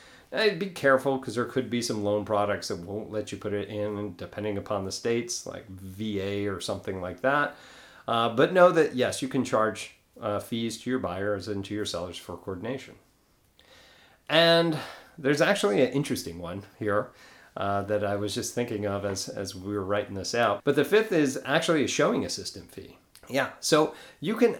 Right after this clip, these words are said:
actually go out and show homes for real estate agents for a per door fee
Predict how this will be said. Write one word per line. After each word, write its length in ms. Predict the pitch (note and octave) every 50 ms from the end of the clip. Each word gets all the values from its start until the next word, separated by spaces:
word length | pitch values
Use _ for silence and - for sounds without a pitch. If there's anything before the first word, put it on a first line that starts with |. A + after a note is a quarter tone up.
| - -
actually 880 | D3 D#3+ F3 F3 E3+ - - D#3+ D3 C#3+ C#3 C3+ C3+ C3+ C3 B2+ B2+ C3 B2+ C3+ C#3+ C3
go 200 | A2 C3 C#3 D3
out 200 | D3 C#3 C#3 -
and 100 | C3+ B2
show 300 | - - C3 C3 C#3 C#3
homes 500 | C3+ C#3 C3 C3 C3+ C3 B2 B2+ C3 -
for 160 | - - G#2
real 200 | G2 G#2+ A#2 A2
estate 280 | G2+ - - G#2 G2 F#2+
agents 480 | F#2+ F#2+ F#2 - G#2+ G2 G2 F#2+ -
for 380 | - - - - A2 A#2 A#2+ -
a 140 | A2+ G#2 G2+
per 280 | G2+ - - B2 A2
door 360 | G#2+ G#2 G#2+ G2 F#2+ G2 G2 F#2
fee 340 | - - F2+ F2 - -